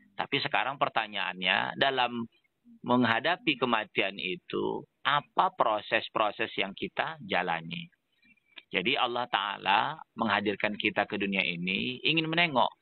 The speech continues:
proses perjalanan. Karena kita sering sekali takut memikirkan itu, kita tidak tahu apa yang akan terjadi setelah kematian. Karena itu kan mysterious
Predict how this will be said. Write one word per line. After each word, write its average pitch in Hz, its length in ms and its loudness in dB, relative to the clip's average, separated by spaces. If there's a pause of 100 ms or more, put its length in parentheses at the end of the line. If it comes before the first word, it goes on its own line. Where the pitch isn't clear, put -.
(160)
proses 131 340 0
perjalanan. 101 640 -2 (1200)
Karena 123 300 0
kita 165 760 -4 (800)
sering 127 320 -2
sekali 120 320 -2
takut 131 540 0
memikirkan 107 640 0
itu, 107 560 -8 (320)
kita 110 240 -2
tidak 104 320 0
tahu 101 240 -2
apa 104 320 0
yang 101 160 -2
akan 101 160 -4
terjadi 98 640 -2
setelah 95 320 -4
kematian. 92 680 -6 (260)
Karena 123 220 2
itu 131 100 -8
kan 175 140 0
mysterious 165 500 0